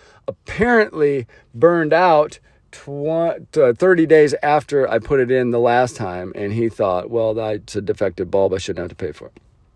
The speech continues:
And it's like, "My God," like, "Yeah, well, okay, I can understand that. If you let me know when it went out, we more than likely could have took care of it." But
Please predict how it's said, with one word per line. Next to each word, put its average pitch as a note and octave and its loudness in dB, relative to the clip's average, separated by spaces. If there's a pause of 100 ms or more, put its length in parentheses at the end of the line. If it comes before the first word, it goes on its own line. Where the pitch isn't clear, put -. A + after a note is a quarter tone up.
(920)
And F2+ -12
it's F2 -14
like, C2+ -16
"My E2+ -14 (120)
God," - -20
like, - -12
"Yeah, A2+ -2 (160)
well, G2+ 0
okay, A2+ 4
I A2+ 4
can A#2 -2
understand A#2+ 0
that. F#2 -4
If F2 -8
you G#2+ -4
let G#2+ 2
me - -6
know B2 4
when A2 2
it - -6
went A#2 0
out, C3 4
we A2+ -2 (1120)
more C#3+ 8
than D3 2
likely D3 2 (240)
could E3+ 2
have D#3 2
took D#3+ 2
care G3+ 6
of G#2+ -2
it." F2 -12
But G2+ 2